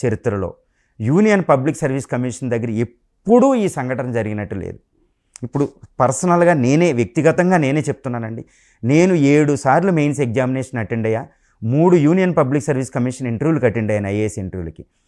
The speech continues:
కానీ నేను ఎప్పుడూ నన్నుకు నేనే తిట్టుకుంటా,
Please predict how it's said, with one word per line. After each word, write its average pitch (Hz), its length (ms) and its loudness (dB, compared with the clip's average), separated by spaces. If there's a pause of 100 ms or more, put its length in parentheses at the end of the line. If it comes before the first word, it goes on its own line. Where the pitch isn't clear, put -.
(220)
కానీ 156 200 2
నేను 156 200 2
ఎప్పుడూ 226 460 0
నన్నుకు 190 440 4
నేనే 202 320 4
తిట్టుకుంటా, 120 500 -6